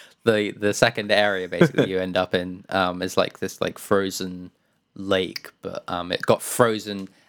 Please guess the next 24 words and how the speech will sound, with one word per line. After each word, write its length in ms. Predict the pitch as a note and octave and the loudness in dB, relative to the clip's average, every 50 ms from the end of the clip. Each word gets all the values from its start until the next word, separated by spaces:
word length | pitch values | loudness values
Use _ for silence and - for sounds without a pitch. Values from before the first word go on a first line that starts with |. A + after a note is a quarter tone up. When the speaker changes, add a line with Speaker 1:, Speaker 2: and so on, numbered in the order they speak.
| _ | _
Speaker 1:
at 140 | A#2 A#2 - | -4 -4 -4
the 60 | A2 | -8
po-, 320 | - - A#2 G#2 G2+ A2 - _ | -2 0 0 0 0 -2 -6 _
moment 340 | - A2 G#2 G2+ G2+ F#2+ F#2+ | 0 2 2 2 0 -2 -2
when, 160 | F#2+ F#2 F#2 | -2 0 0
like, 160 | F2+ F#2 - - | 0 -2 -2 -4
all 120 | G2+ G2+ | -2 -2
the 80 | F#2 F#2+ | 0 0
waves 320 | F#2 F#2 F#2 F#2 F2 - | 2 2 2 0 -2 -4
were 60 | F#2+ F2+ | -10 -4
crashing. 560 | - - F2+ F2+ - - F2+ F2 E2+ E2+ - | 0 2 2 2 0 -4 -10 -10 -10 -12 -10
So 160 | - - G2 F#2+ | -6 -4 -4 -4
it's, 320 | - G2+ - - - - | -4 -6 -8 -8 -4 -2
like, 320 | - - - - - - | -2 -2 -2 -6 -12 -16
this, 180 | - F2 - - | -14 -14 -10 -10
like, 220 | - D#2 - - - _ _ _ _ _ _ _ | -10 -10 -10 -14 -20 _ _ _ _ _ _ _
beautiful, 600 | - G#2+ G#2 G2 - - G2+ - - F#2+ F2+ F#2 | -4 -4 -4 -2 -2 -6 -6 -4 -4 -4 -4 -6
chaotic, 800 | - - - F#2+ F2+ F2+ F#2 - - F#2 F2+ - - _ - - _ _ _ _ _ _ _ _ _ _ | -4 0 2 2 2 0 -2 -4 -2 -2 -2 -2 -4 _ -20 -20 _ _ _ _ _ _ _ _ _ _
sort 200 | - - G2 F2+ | -2 -2 -2 0
of 100 | F2+ G2 | -2 -2
almost 260 | F2+ F#2 F#2 F2 - | -2 -2 -4 -2 0
dangerous 460 | - F#2 F#2 F#2 F#2 F#2+ F2+ F2 - - | 0 0 0 0 -2 -2 -2 -2 -4 -6
looking, 360 | F2 E2+ - - F2+ F2 F2 | -8 -4 -2 -2 -4 -4 -6
like, 400 | F2 E2+ E2+ - - - - - | -10 -12 -12 -14 -12 -10 -12 -12